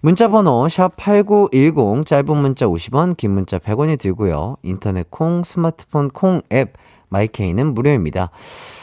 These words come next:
아, 음악을 들으러 가려고 하는데, 아, <laughs> 듣기 전에 김다혜님께서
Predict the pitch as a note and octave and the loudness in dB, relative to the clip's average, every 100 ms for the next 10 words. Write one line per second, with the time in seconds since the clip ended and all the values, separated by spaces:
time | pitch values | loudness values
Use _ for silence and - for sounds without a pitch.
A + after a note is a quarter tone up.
0 | - - C#3 D3 C3+ F3 G#3+ G3+ F#3 G3+ | -20 -4 0 2 2 4 4 2 2 4
1 | G3 E3 - D3+ D#3+ D#3 A#2 G#2+ C3 C3+ | 4 2 0 2 2 0 0 0 2 0
2 | E3+ E3+ G#2 D3 C3 E2 D#2+ D#2+ E2 E2+ | 0 0 -2 -2 -4 -4 -8 -6 -4 -4
3 | F2+ F#2+ - - G#2+ G#2 F#2 C#2+ G2+ F3+ | -6 -10 -12 -10 -4 -4 -4 -4 -2 -4
4 | - - - - - - - - - - | -8 -18 -20 -20 -20 -20 -14 -10 -10 -12
5 | _ - - _ - F3+ D3+ C#3+ D3 D3+ | _ -20 -20 _ 0 2 2 2 2 0
6 | B2+ G#2 G#2 C#3+ D#3+ | 0 -2 0 0 -2